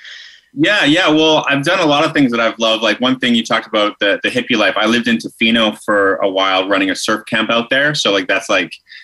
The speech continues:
the ultimate nature slash,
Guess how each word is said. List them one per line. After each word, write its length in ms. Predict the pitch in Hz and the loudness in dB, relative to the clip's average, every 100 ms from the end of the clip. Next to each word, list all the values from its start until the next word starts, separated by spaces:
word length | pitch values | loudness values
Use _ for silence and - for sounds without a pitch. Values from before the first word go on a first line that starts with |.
| - - | -20 -14
the 640 | 90 95 92 90 87 80 _ 95 | -2 0 2 2 -2 -6 _ -4
ultimate 500 | 98 101 95 92 92 | -4 -2 -2 -2 -2
nature 600 | 92 95 92 - 92 92 | -2 -2 -2 -2 -2 -4
slash, 720 | - 92 90 87 - - | -6 -4 -2 -2 -2 -4